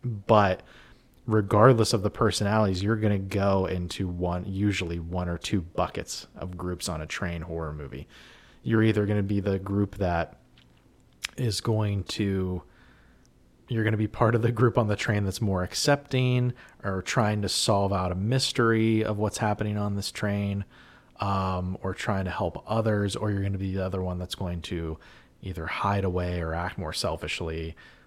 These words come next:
Um, a-, and then there's, so I, I think a good example about this whole dynamic of personalities and a mystery. Um, I mean, zombies is not a mystery. It's happening to everybody and it's out there, but, like,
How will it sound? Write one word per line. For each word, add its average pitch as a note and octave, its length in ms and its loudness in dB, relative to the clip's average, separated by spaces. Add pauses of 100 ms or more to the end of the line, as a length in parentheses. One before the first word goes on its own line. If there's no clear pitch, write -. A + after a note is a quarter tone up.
(180)
Um, F2 680 -4 (1120)
a-, F#2+ 240 -4 (100)
and G2 220 -4
then G2 440 0 (320)
there's, G#2 380 2
so F#2 320 2 (240)
I, F#2+ 180 -6 (100)
I G#2 60 -4
think G2+ 200 -4
a G2 60 -4
good F#2 240 -2
example F#2 580 -4
about F2 300 -4
this - 160 -6
whole F#2 180 -2
dynamic F2 560 -6
of F2 120 -8
personalities E2+ 880 -6
and E2 100 -6
a D#2+ 40 -6
mystery. F2 720 -4 (760)
Um, E2+ 580 -4 (340)
I G2+ 40 -8
mean, F2 220 -8
zombies F#2 440 -4
is F2+ 140 -6
not F#2 180 -4
a - 20 -4
mystery. F#2 380 -4
It's E2 100 -8
happening E2+ 300 -6
to E2 60 -6
everybody D#2+ 460 -6
and D#2 120 -8
it's D#2 140 -10
out E2 200 -2
there, D#2 140 -4
but, D#2 140 -6
like, D2 260 -8